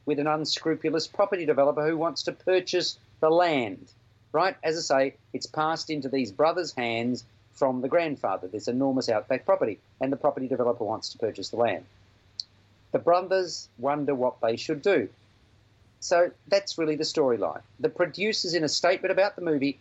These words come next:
say it's unapologetically a popcorn thriller, an action flick. And I'll give you a quote.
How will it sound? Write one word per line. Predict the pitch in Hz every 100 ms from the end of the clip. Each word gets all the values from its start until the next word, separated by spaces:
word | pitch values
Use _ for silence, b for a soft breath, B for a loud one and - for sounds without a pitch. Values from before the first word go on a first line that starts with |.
| -
say | - - 165
it's | 151 - 190
unapologetically | 208 220 - 160 147 143 123 131 135 139 139
a | 143
popcorn | - 175 175 - 175 170 160
thriller, | - - 139 123 135 _ _
an | 151 -
action | 180 - - 123 101
flick. | 120 98 - _ _ _ _
And | 151 156
I'll | 160
give | 160 190
you | 185
a |
quote. | 165 - 117